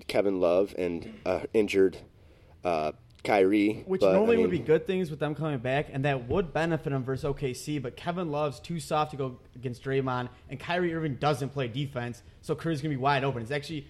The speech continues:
Speaker 2: Curry's gonna have more points than he did last year in the finals.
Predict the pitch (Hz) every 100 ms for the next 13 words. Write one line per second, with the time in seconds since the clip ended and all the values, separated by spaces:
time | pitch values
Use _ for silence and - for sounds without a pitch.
0 | - - 190 196 190 135 139 170 156 151
1 | 139 143 131 135 123 135 127 120 104 117
2 | -